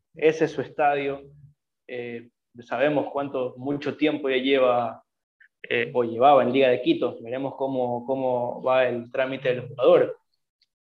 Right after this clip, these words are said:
pero la verdad fue un riesgo bastante alto que tomó Gustavo Alfaro al saber que Perlaza no viene jugando.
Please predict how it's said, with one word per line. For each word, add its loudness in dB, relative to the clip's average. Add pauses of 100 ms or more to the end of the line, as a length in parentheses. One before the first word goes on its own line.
(120)
pero 4 (340)
la 2
verdad 4
fue -2
un 0
riesgo 2
bastante -2
alto -2
que -6
tomó -4
Gustavo -2
Alfaro 0 (340)
al -8
saber -2
que -2 (240)
Perlaza -2
no -4
viene 2
jugando. 0